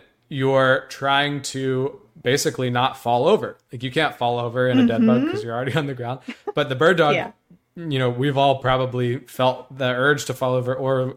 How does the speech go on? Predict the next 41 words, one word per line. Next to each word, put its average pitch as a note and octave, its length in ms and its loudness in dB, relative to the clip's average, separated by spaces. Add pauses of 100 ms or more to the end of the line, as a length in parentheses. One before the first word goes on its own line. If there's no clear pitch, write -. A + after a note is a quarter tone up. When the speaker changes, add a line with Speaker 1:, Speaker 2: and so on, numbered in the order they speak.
Speaker 1:
actually B2 380 -2
fallen A#2 300 -2
over C#3 260 2
when A#2+ 180 0
we've A2 180 -6
done D#3 240 2
that. G#2 220 -6 (400)
And B2 280 0
so A#2+ 540 0
the, B2+ 340 2
the A2+ 100 -6
Speaker 2:
Yeah. G#2+ 80 -2
Speaker 1:
stability D#3+ 380 4
component B2 440 -2
is A#2 240 -4 (320)
not D#3 200 2
only F3+ 360 0
not C#3+ 300 0
falling C3 320 0
over, D3+ 420 -2 (220)
but C#3+ 240 -2
also C3+ 720 2 (200)
keeping D3 340 -2
your C3 120 -4
hips C3 280 -2
square - 440 -4
to B2 60 0
the A#2 80 -4
floor, B2 360 2
not A#2+ 260 2
allowing A#2+ 460 2
any A#2 140 -2
rotation. A#2 720 -2 (400)
Um, G#3+ 80 0
Speaker 2:
Mm-hmm. C3+ 480 2 (200)
Speaker 1:
and C#3 160 0
then C#3+ 800 -4 (560)
in C#3 100 -4
addition C#3+ 420 -2
to C3 60 -6
that, B2+ 320 0